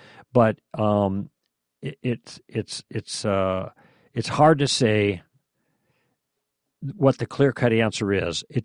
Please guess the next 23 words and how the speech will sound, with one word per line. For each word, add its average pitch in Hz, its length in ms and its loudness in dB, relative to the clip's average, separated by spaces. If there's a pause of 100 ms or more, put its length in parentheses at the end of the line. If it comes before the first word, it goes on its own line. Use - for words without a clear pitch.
(140)
kinda 110 300 -2
depends 104 380 -6
on 104 80 -6
the 87 80 -4
circumstances. - 1000 -10 (240)
I 135 160 2
guess 127 360 2 (220)
I 147 240 6
would 143 220 4
say 117 260 0
no 113 600 2 (300)
to 139 100 2
the 117 100 2
abortion 113 440 2
clinic, 98 440 -4 (360)
but 117 160 4
I, 107 360 2 (180)
I, 107 300 2
I 107 120 0
would 98 200 0
be 92 380 -4 (260)
a 113 160 -4
bit 92 340 -2